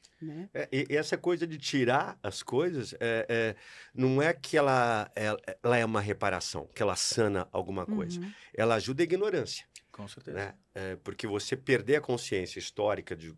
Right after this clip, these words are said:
Speaker 2: da, das coisas como elas eram dadas,
Speaker 3: Uhum.
Speaker 2: é, a-, acontecidas e pensadas,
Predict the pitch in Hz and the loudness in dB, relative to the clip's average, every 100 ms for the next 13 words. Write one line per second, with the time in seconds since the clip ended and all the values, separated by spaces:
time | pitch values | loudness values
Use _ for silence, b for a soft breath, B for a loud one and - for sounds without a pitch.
0 | _ 85 95 90 82 85 - 104 95 85 | _ -12 -12 -10 -10 -10 -8 -4 -2 -4
1 | - - 117 110 98 98 110 98 92 85 | -10 -4 -2 0 -2 0 0 0 -4 -4
2 | 90 95 90 87 92 85 82 82 - 110 | -4 -4 -4 -4 -2 -2 -6 -16 -14 -14
3 | 110 98 90 101 - 104 - 95 - 98 | -14 -8 -4 -2 0 0 0 -2 0 0
4 | 101 92 - 113 92 85 113 95 82 - | 0 -2 -2 -6 -6 -6 -6 -4 -6 -2
5 | 113 143 110 90 | 2 2 0 -4